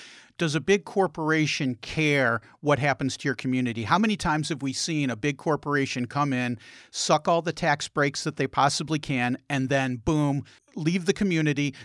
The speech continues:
leave a, a facility that's rotting in the ground in that community and leaving everyone unemployed?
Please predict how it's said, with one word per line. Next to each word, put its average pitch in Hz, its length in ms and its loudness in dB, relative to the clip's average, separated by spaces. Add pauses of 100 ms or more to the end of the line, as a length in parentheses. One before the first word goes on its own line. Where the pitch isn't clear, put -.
leave 175 600 -2
a, 147 280 6 (140)
a 139 140 0
facility 143 800 0
that's 135 280 -4
rotting 160 580 4
in 143 200 -2
the 135 80 -2
ground 147 420 0
in 151 200 0
that 135 200 0
community 131 500 0
and 135 140 -2
leaving 147 300 0
everyone 135 400 -2
unemployed? 131 680 0